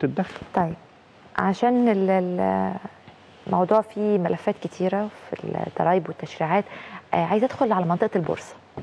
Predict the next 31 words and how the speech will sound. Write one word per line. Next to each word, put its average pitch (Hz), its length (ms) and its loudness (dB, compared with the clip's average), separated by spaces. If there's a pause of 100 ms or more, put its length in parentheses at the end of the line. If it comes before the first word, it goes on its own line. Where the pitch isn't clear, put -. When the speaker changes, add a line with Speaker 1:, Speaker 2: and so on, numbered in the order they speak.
(580)
Speaker 2:
أرباح 190 320 0
الرأسمالية 156 560 -4
في 147 100 -12
البورصة 160 500 -4
والكلام 151 340 -6
ده 151 160 -6
كله، 170 280 2
والضرايب، 160 580 2
يعني 143 280 0
ال-، 143 180 -2
ال-، - 100 0 (380)
ال-، 151 240 2
اللي 151 140 0
فيه 220 180 2
منها 202 360 4 (160)
بنشتغل 170 480 0
عليه، 160 360 4
وفي 170 200 -2
منها 185 160 2
فيه 185 140 -2
مقاومة، 165 640 2
واشت-، 147 440 -4
و-، - 40 0
واشتغلنا 175 600 2
عليه، 175 260 4
وبعد 151 180 2
كده 170 160 0
رجعنا 185 300 4
في - 100 -4
كلامنا 170 340 4
تاني. 170 360 4